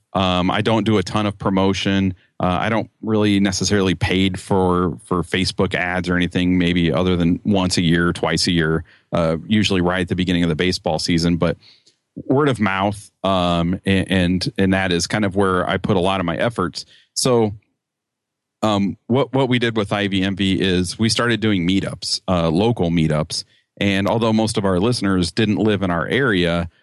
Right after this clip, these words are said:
um, I thought, "Well, we might as well do this if we're gonna get together and watch the Cubs and we can record a podcast." There was a local sports bar that would let us come in and set our stuff up and do,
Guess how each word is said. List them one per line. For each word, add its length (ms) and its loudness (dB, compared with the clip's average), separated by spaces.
um, 600 0
I 80 0
thought, 320 -2
"Well, 160 0
we 100 2
might 140 2
as 100 -4
well 100 0
do 120 2
this 220 0
if 120 -8
we're 60 -2
gonna 160 0
get 140 0
together 420 0
and 120 -2
watch 300 -2
the 80 -10
Cubs 440 0
and 220 2
we 80 4
can 160 -2
record 380 0
a 40 0
podcast." 440 -2
There 100 2
was 140 0
a 40 2
local 340 2
sports 380 -2
bar 320 0
that 140 0
would 160 0
let 140 0
us 140 -2
come 200 0
in 180 2
and 140 -2
set 180 0
our 120 -2
stuff 300 -2
up 200 -2
and 120 0
do, 260 2